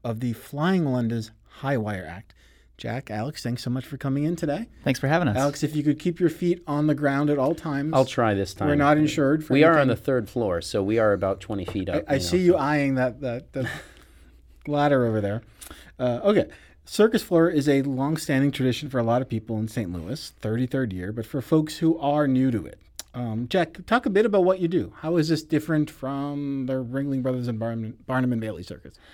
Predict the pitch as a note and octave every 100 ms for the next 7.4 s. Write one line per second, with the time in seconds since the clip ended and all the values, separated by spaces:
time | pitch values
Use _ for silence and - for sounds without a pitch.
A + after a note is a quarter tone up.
0 | - - - - F3 C4+ B3 - - A3
1 | G3+ G3 - A2+ - G2 A#2 A#2 - E3
2 | D#3 C#3 C3 B2+ - C#3+ C#3+ C3 A#2 A2+
3 | G#2+ - B2+ E3+ E3+ - A#2 A2 A2+ A2+
4 | G#2+ A#2 A#2 A2 G#2 - C3 - - -
5 | - G2+ G2+ F2 F2+ F2 E2+ E2+ E2 F2
6 | E2+ - - - - F#2 F2+ E2 D2+ -
7 | F#2 F2+ F#2+ -